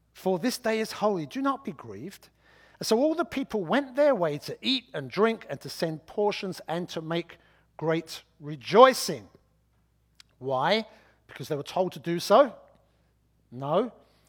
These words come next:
It says, because they had understood the words that were declared to them. May we understand the words being declared to us today.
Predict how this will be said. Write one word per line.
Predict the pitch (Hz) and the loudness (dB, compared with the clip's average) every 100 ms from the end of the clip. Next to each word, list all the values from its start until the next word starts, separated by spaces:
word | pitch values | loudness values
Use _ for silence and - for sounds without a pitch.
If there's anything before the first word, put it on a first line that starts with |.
| _ | _
It | 139 | -18
says, | - 151 175 185 - - _ _ _ | -2 0 0 -2 -12 -18 _ _ _
because | 139 151 - | -12 -10 -4
they | 151 | -4
had | 127 | -2
understood | 165 180 190 180 - 156 143 - | -6 -6 -6 -10 -10 -10 -12 -14
the | 139 | -14
words | 143 151 107 120 - - _ _ _ _ _ _ _ _ - - | -6 -6 -6 -14 -18 -20 _ _ _ _ _ _ _ _ -20 -18
that | 127 | -16
were | 117 | -14
declared | 113 127 - 110 107 | -16 -18 -14 -16 -14
to | - | -20
them. | 90 80 _ _ - - - - _ _ _ _ _ | -20 -20 _ _ -20 -20 -20 -20 _ _ _ _ _
May | 131 131 | -12 -10
we | 139 175 160 - _ _ _ _ _ _ _ _ - | -6 -6 -6 -12 _ _ _ _ _ _ _ _ -14
understand | 135 127 - 151 139 127 | -12 -12 -10 -8 -8 -10
the | |
words | 120 131 117 107 | -12 -10 -12 -14
being | - 120 | -16 -16
declared | 107 110 - 110 - | -16 -20 -18 -18 -18
to | 101 | -20
us | - | -20
today. | 110 - 90 | -20 -20 -20